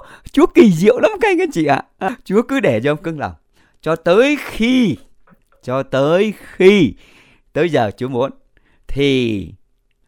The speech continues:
ơn cứu độ sẽ đến với cả dân Do Thái lẫn dân Ai Cập.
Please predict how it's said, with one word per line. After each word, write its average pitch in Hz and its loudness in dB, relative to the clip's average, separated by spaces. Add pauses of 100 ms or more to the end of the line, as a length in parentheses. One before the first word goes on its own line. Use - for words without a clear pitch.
(400)
ơn 127 -2
cứu 151 -4
độ 117 -2
sẽ 117 -8
đến 113 -6 (880)
với 165 4
cả 135 -2
dân 131 -4
Do 143 -2
Thái 127 0
lẫn 131 -2
dân 143 -2
Ai 135 -6
Cập. - -6